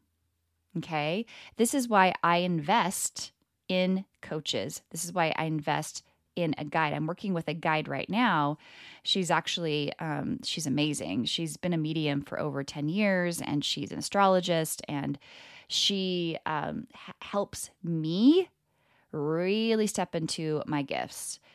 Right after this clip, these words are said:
She's helped me evolve and grow and connect in so many different ways. Um, I think I mentioned before in a previous episode where I,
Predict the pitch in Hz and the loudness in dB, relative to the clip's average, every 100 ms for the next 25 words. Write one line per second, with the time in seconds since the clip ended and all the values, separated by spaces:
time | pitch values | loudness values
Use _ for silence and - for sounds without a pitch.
0 | _ - 165 165 165 - 175 190 190 - | _ -8 -4 -2 -2 -2 0 0 0 0
1 | 170 156 156 151 151 - 160 151 151 151 | -2 4 4 6 2 0 -4 -4 0 2
2 | 147 139 143 143 - - _ 151 147 - | 4 2 0 -4 -14 -20 _ -2 -2 -2
3 | 190 220 180 - - 165 156 - - 165 | 2 4 4 2 -4 0 0 -2 -2 0
4 | 185 170 160 - 143 147 151 202 254 - | 0 -2 -4 -4 -4 -2 0 0 -2 -4
5 | - - - - 170 160 147 151 - 180 | -14 -20 -20 -4 4 4 4 2 -4 -6
6 | 180 180 165 151 165 - 160 - 160 156 | 0 2 2 2 0 -2 -4 -2 2 6
7 | 151 - _ _ 170 156 - 160 156 - | 4 2 _ _ -4 -2 -2 -2 -2 -2
8 | - 165 - 160 156 151 143 143 147 - | -6 -8 -4 -2 -2 -2 0 0 -2 -6
9 | - - - - - _ _ _ 190 180 | -18 -20 -20 -20 -20 _ _ _ 0 4
10 | 165 165 165 | 6 6 4